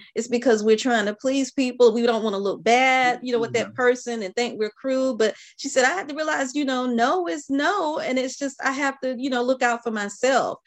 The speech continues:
Speaker 1: And I think that's so important. You know, we have to be willing to say, "No,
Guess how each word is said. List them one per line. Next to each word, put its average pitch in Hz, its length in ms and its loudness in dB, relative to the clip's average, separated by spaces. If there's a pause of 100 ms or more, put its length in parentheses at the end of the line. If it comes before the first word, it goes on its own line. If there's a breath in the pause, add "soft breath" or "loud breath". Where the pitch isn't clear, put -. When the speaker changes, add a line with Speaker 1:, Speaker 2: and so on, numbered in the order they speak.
(220 loud breath)
Speaker 1:
And 208 120 0
I 233 100 4
think 247 260 -2
that's 208 260 4
so 247 340 4
important. 240 720 0
You 220 100 -8
know, 190 340 -4 (280 soft breath)
we 233 240 0
have 240 300 2
to 269 60 -4
be 240 180 -6
willing 226 280 2
to 214 60 -4
say, 196 260 0
"No, 196 560 2